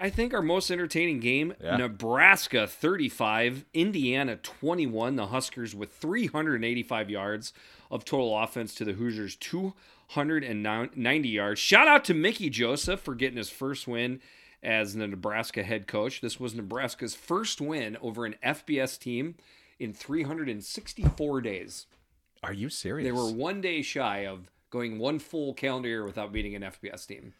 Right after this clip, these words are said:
Speaker 2: An F B S team?
Speaker 1: North Dakota is the only team they beat since Northwestern last year until
Speaker 2: Wow.
Speaker 1: they won this game. And by the way, Vegas knowing that and having the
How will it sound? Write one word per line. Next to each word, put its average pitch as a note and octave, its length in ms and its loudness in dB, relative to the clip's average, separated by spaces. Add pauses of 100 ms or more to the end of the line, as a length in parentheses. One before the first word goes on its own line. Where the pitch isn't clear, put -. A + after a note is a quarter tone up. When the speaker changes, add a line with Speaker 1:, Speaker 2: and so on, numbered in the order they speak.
(480)
Speaker 2:
An C3+ 220 0
F D3+ 300 2
B D#3 200 4
S C3 220 2
team? G2+ 300 -2 (600)
Speaker 1:
North C3+ 260 -2
Dakota C#3 280 0
is G#2+ 100 -4
the A2+ 100 -4
only A2 180 -4
team A2+ 420 -6
they A2 140 -4
beat G#2+ 360 -6
since - 300 -8
Northwestern G2 560 -10
last G2 240 -14
year G#2 240 -16 (400)
until A2+ 220 -2
Speaker 2:
Wow. A2+ 60 -2
Speaker 1:
they G#2+ 100 0
won G2 180 -6
this F#2 160 -10
game. - 300 -10 (500)
And E3+ 100 2
by F3 120 6
the D#3 80 4
way, C3+ 240 4 (920)
Vegas D#3 640 0
knowing B2 420 -2
that F2+ 320 -10 (460)
and B2+ 160 -2
having D3 420 0
the G#2+ 340 -4